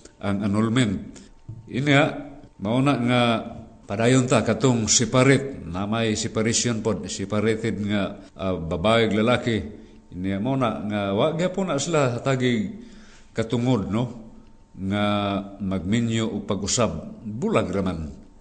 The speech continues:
Mao na kanang divorce, di wa na itugos Ginoo kanang pre-, premarital sex, katong akong giingon nga sala na sa Biblia, na makaplaga na natong fornication sa First Corinthians chapter six, verse nine up to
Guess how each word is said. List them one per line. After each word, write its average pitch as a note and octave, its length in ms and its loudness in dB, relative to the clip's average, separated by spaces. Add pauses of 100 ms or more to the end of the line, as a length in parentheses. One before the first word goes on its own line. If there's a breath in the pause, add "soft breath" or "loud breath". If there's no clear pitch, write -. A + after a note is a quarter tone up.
(180)
Mao A#2 160 0
na A#2+ 80 0
kanang A#2+ 240 0
divorce, D#3 880 4
di G#2+ 240 -2
wa A#2+ 160 0
na A#2 80 2
itugos A#2 320 -2
Ginoo B2 160 -2
kanang A2+ 320 -2
pre-, G#2+ 240 0
premarital B2 800 2
sex, E3 400 0 (320 loud breath)
katong B2 240 0
akong A#2+ 240 -2
giingon A#2+ 560 0
nga A#2 320 0 (560 loud breath)
sala D3+ 400 6
na E3+ 240 0
sa C3+ 200 2 (520)
Biblia, C3 480 4 (560)
na G2+ 160 -2 (240)
makaplaga C3 480 0
na D#3+ 160 4
natong D3 320 2
fornication C3 960 4 (320 loud breath)
sa - 320 0
First D#3+ 320 4
Corinthians B2+ 640 2
chapter - 400 0
six, - 400 2
verse A#2 320 0
nine D3 400 2
up - 160 -4
to A2 80 0